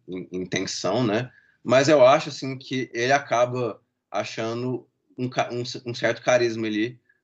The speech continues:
com os dois personagens principais, né? E pra mim isso leva, acaba levando muito bem o filme, assim. Eu acho que o, o, o começo começa meio fraco, assim, pra mim, mas ao longo do filme ele vai te reconquistando ali de pouquinho em pouquinho.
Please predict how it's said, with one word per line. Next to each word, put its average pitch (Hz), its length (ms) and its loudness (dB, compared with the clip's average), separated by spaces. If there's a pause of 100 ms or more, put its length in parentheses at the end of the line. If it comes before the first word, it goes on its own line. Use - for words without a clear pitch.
(120)
com 123 180 -6
os 123 60 -4
dois 123 200 -2
personagens 123 600 -2
principais, 110 580 0
né? 90 140 -14 (380)
E 110 80 -8
pra 131 180 0
mim 135 80 0
isso 131 180 -4
leva, 143 440 2
acaba 123 400 0
levando 131 340 -2
muito 139 180 -8
bem 151 180 -2
o 151 40 -4
filme, 104 320 -8
assim. 87 240 -14 (340)
Eu - 100 -2
acho - 180 -2
que - 60 -8
o, 113 80 4
o, 101 480 0
o - 80 -10
começo 113 560 -2 (440)
começa 113 360 -2
meio 113 200 2
fraco, 110 360 2
assim, 110 200 -10
pra 104 180 -2
mim, 104 220 -4
mas 127 260 2
ao 127 160 6
longo 127 200 0
do 127 100 -4
filme 127 380 -6 (440)
ele 117 200 0
vai 123 420 4 (220)
te - 140 -6
reconquistando 127 720 -2
ali 127 200 -2
de 131 140 -4
pouquinho 131 440 -2
em 135 60 -10
pouquinho. 127 420 -6